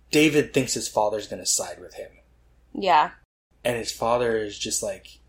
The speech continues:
Speaker 1: "You haven't become the man I'd hoped you'd be."
Speaker 2: Yeah.
Speaker 1: And it's like, "Shit." <laughs>
Speaker 2: Yeah.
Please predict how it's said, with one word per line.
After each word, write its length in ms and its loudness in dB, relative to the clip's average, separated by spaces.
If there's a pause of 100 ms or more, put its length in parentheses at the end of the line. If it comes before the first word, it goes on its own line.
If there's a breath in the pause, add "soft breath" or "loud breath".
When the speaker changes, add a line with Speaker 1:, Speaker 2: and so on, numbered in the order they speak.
Speaker 1:
"You 180 -4
haven't 240 6
become 240 2
the 100 2
man 260 0
I'd 140 -8
hoped 220 -6
you'd 160 -14
be." 240 -14
Speaker 2:
Yeah. 360 -2 (360)
Speaker 1:
And 140 0
it's 80 -6
like, 220 2
"Shit." 500 0
<laughs> 260 2
Speaker 2:
Yeah. 460 10